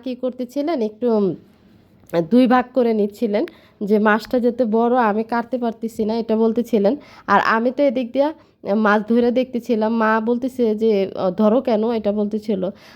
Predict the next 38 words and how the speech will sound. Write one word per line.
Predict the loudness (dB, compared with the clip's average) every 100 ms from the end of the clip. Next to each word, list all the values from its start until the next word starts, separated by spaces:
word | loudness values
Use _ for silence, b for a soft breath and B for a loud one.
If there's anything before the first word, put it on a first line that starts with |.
| B
তা | 2
আমি | 4
বললাম, | 2 2 2
"একটু | 0 0
ওজনটা | 0 0 0 -2
দেখি।" | -2 -4 -4 -4
তো | -2
দুইটা, | -2 0 2 4 2 0
তিনটা | -6 -6 -6
কয় | -2 -4
কেজি? | -2 -4 -2
মা | -2 0 0
বলতেছে | -2 -2 -4 -4
যে, | -2 -2
"তিনটায় | -2 -2 -2 0 -2 -2 B B B
দুই | 0 2
কেজির | 2 0 0
থেকেও | -2 2 2
বেশি | 2 0 0
আছে", | 0 0 0
এটা | 0 -2
বলতেছিল। | -2 -4 -4 -2 -2 -4 b b b
তো | 0
যাই | 4 4 4
হোক, | 0 -2 -8
মানে | -12 -4 -2 -2
মাছগুলা | -2 0 0 -2 -2
কিন্তু | -2 -2
অনেক | 0 0
বড় | 0 0
বড় | 0 -2
ছিল, | 0 -2
তোমরা | 0 0 0
কিন্তু | 0 0
দেখেছো। | 0 0 0 2 2
এই | 2
যে | 2
দেখো, | 0 -4 -6